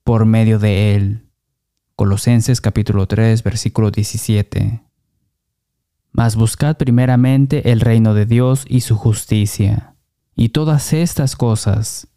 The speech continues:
de los versículos veinticinco al treinta y dos,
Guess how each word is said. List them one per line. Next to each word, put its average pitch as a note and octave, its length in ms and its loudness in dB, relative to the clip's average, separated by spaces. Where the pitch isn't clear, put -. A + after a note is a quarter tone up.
de - 100 -4
los A2 160 0
versículos A#2 560 0
veinticinco A2+ 680 2
al G#2+ 80 0
treinta G#2+ 320 0
y G#2+ 60 2
dos, A2 580 0